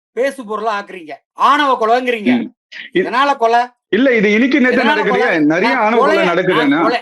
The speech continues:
Speaker 1: நான் கொலையை நியாயப்படுத்தல. ஆனால் அந்த
Speaker 2: ம்.
Speaker 1: கொலைக்கான காரணம் என்ன? என் அக்கா பின்னாடி
Speaker 2: இல்லண்ணா,
Speaker 1: வராதுன்னு அந்த
Speaker 2: இப்போ
Speaker 1: தம்பி
Speaker 2: நீங்க
Speaker 1: சொல்லியிருக்கானா
Speaker 2: சொல்றீங்க,
Speaker 1: இல்லையா?
Speaker 2: அக்கா பின்னாடி, ஆ, அக்கா பின்னாடி வந்தா
Speaker 1: இதே
Speaker 2: வரக்கூடாதுன்னு
Speaker 1: கவின்-,
Speaker 2: சொல்லலாம்.
Speaker 1: இதே க-,
Speaker 2: இல்ல.
Speaker 1: இதே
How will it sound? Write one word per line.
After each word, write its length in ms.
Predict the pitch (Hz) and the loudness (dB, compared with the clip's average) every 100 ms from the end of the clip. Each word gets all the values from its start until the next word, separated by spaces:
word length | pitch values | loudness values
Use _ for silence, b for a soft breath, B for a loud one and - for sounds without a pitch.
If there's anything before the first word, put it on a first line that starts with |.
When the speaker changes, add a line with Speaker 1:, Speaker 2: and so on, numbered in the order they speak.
| - | -8
Speaker 1:
நான் 460 | 151 202 226 240 _ | -6 -4 -4 -6 _
கொலையை 360 | 185 226 247 240 | -4 -2 -2 -2
நியாயப்படுத்தல. 840 | 208 190 220 220 180 175 170 135 _ _ _ | -6 -6 -6 -6 -8 -10 -10 -12 _ _ _
ஆனால் 580 | 143 151 147 208 277 - _ _ | -12 -10 -8 -8 -8 -14 _ _
அந்த 180 | - 170 | -14 -8
Speaker 2:
ம். 60 | 247 | -2
Speaker 1:
கொலைக்கான 420 | 262 196 240 220 | -2 -2 -6 -6
காரணம் 400 | - 196 233 226 | -2 0 0 -2
என்ன? 360 | 202 196 196 196 _ | -6 -10 -12 -16 _
என் 140 | - 202 | -8 -4
அக்கா 340 | 220 233 247 | -4 -2 -2
பின்னாடி 220 | 220 226 | -2 -2
Speaker 2:
இல்லண்ணா, 200 | 165 190 | 0 2
Speaker 1:
வராதுன்னு 180 | 180 170 | 0 0
அந்த 120 | 180 | 0
Speaker 2:
இப்போ 180 | 156 151 | 0 2
Speaker 1:
தம்பி 100 | 156 | 0
Speaker 2:
நீங்க 160 | 151 147 | 2 2
Speaker 1:
சொல்லியிருக்கானா 260 | 139 139 | 2 0
Speaker 2:
சொல்றீங்க, 100 | 139 | 0
Speaker 1:
இல்லையா? 240 | 262 247 247 | -2 -4 -4
Speaker 2:
அக்கா 300 | 143 214 208 | -2 -2 -2
பின்னாடி, 420 | 190 196 196 190 - _ - | -2 0 0 -2 -6 _ -4
ஆ, 160 | 175 | 0
அக்கா 320 | 143 143 214 | 0 0 -2
பின்னாடி 340 | 196 196 196 196 | -2 -2 0 2
வந்தா 380 | 175 180 208 226 | 2 2 2 2
Speaker 1:
இதே 100 | 160 | 2
Speaker 2:
வரக்கூடாதுன்னு 500 | 190 220 220 220 226 | 0 0 0 2 0
Speaker 1:
கவின்-, 80 | |
Speaker 2:
சொல்லலாம். 440 | 214 185 165 170 220 | 2 2 2 2 2
Speaker 1:
இதே 180 | 262 320 | 2 0
க-, 60 | |
Speaker 2:
இல்ல. 240 | 311 202 214 | 2 2 2
Speaker 1:
இதே 480 | 202 269 320 330 | 0 0 2 0